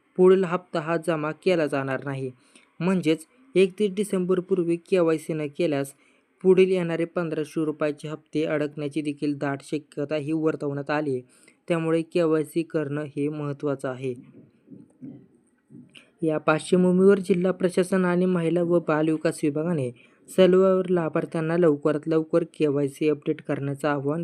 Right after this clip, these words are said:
केलं आहे. ऑनलाईनसह कॅम्पद्वारे देखील सुविधा उपलब्ध करून देण्यात आलेल्या आहेत.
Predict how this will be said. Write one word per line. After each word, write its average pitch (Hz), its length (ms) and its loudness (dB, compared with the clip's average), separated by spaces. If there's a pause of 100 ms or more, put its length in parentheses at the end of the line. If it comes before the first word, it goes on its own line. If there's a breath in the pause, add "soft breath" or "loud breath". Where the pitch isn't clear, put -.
केलं 156 220 0
आहे. 135 260 -4 (580 soft breath)
ऑनलाईनसह 170 680 0 (100)
कॅम्पद्वारे 170 640 2
देखील 170 340 0
सुविधा 170 500 0
उपलब्ध 170 520 2
करून 160 340 0
देण्यात 156 340 0
आलेल्या 139 320 0
आहेत. 139 200 -2